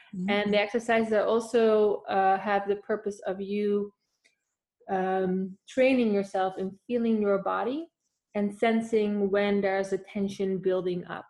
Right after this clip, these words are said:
Speaker 2: So to self-regulate, to regulate,
Speaker 1: Mm-hmm.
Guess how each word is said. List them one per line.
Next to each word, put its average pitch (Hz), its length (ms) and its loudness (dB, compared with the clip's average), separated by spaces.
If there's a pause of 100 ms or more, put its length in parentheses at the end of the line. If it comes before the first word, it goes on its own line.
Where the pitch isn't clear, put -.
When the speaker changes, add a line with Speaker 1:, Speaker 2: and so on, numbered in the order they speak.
Speaker 2:
So 180 280 -8 (100)
to 190 240 -2
self-regulate, 185 920 -2 (140)
to 196 120 -4
regulate, 202 560 0 (640)
Speaker 1:
Mm-hmm. 208 120 2